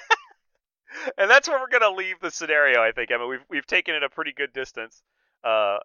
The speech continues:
sometimes you can't avoid getting outed, although, again, as the leech, it's not the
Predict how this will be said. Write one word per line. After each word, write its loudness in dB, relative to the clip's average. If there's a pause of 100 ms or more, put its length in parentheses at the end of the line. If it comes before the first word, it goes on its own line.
(120)
sometimes 0
you -16
can't -2
avoid -4
getting -4
outed, -2
although, -2
again, -2
as -2
the -16
leech, -12
it's -18
not 0 (220)
the -8